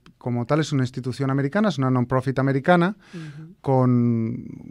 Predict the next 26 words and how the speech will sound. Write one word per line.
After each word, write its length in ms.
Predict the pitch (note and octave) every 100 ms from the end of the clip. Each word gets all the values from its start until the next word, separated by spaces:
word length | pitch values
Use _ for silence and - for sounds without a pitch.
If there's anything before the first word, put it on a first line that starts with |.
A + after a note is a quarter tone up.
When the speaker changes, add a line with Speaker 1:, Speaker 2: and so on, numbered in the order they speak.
| - - C3+
Speaker 1:
una 160 | C3+ C3+
singularidad, 480 | C#3 C3+ C3+ C3+ D#3+
y 80 |
es 80 | D#3+
que 100 | -
tiene 160 | A#2 A#2+
un 60 |
apoyo, 540 | A#2 A2+ A#2+ A#2+ A#2 A2+
un 280 | A2 D#2+ A2+
apoyo 760 | A2+ A2+ A2+ A#2 A2+ A2+ A2+ G#2+
muy 240 | A#2 B2
grande, 560 | B2 C3 C3 C3 D3 - _ - _ _
eh, 200 | B2+ A#2+
del, 600 | A2 A2 G#2 G2+ G2 G2
del 340 | G#2+ G#2 G2+ G2
Estado 320 | G2 B2 A#2
español, 720 | - B2+ D#3 D#3 A2 A2 - -
en 80 | A2+
concreto 520 | A2 G#2 A#2+ A#2 C3
de 120 | A#2
la, 400 | G#2+ G2+ G2+ G2
del 180 | G2+ G#2
Ministerio 420 | G#2 G#2 - A#2+
de 60 | A#2+
Asuntos 220 | A#2+ B2+
Exteriores, 580 | A#2 - D3+ D#3+ F#3